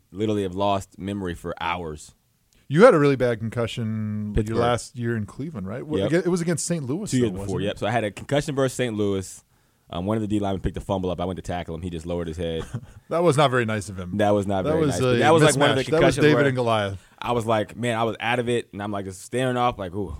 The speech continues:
Speaker 1: that one messed me up." And then they, someone must have seen me, so they got to me right away. The Browns
Speaker 2: Yeah.
Speaker 1: trainers got me out. Um, I ended up coming back a couple of weeks later, being cleared, um,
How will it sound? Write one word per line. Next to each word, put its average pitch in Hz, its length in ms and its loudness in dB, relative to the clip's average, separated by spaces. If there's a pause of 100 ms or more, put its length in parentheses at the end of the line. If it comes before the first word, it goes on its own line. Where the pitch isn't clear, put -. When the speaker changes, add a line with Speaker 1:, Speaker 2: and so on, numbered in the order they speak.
(160)
Speaker 1:
that 90 100 -8
one 82 100 -8
messed 82 200 -10
me 82 120 -10
up." 87 220 -10
And 87 100 -12
then 90 120 -10
they, 92 160 -8
someone 131 260 -2
must 120 140 0
have 107 80 -8
seen 113 220 -2
me, 110 100 -2
so 98 100 -8
they 110 80 -4
got 107 220 -4
to 104 80 -10
me 107 100 -6
right 104 180 -2
away. 98 280 -2
The 95 80 -6
Browns 95 500 -4
Speaker 2:
Yeah. - 100 -20
Speaker 1:
trainers 98 520 -4 (260)
got 107 160 0
me 107 140 -4
out. 98 260 -6 (440)
Um, 95 200 -6
I 101 140 -4
ended 117 120 -2
up 117 120 -2
coming 117 260 -4
back 110 220 -2
a 98 40 -12
couple 127 360 -2
of 123 80 2
weeks 127 260 -2
later, 101 640 -2 (420)
being 110 220 -6
cleared, 123 580 -4
um, 98 480 -8